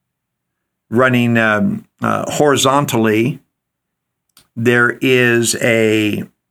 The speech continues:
another fence, but it's got those slats in it so you can see through, but not very much. And then the other side is a chain link where you can see perfectly through it.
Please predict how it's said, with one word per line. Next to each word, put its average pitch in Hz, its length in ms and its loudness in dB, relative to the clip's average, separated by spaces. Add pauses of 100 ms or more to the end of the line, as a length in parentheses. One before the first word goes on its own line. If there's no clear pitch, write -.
(560)
another 135 440 2
fence, 127 680 -2
but 120 240 -2
it's - 140 -2
got 135 300 -2
those 117 220 0
slats 135 560 -2
in 147 120 0
it 143 160 -4
so 135 140 0
you 123 220 0
can 123 180 -4
see 214 380 0
through, 131 380 0
but 117 180 -2
not 131 280 -2
very 143 260 0
much. 113 720 -2 (680)
And 127 220 -2
then 117 580 -2
the 117 220 -2
other 196 280 0
side 113 460 -2
is 123 200 -2
a 107 80 -2
chain 151 440 0
link 113 340 0
where 113 100 2
you 110 160 2
can 104 300 -4 (440)
see - 300 0
perfectly 123 640 -4
through 170 300 2
it. - 220 -8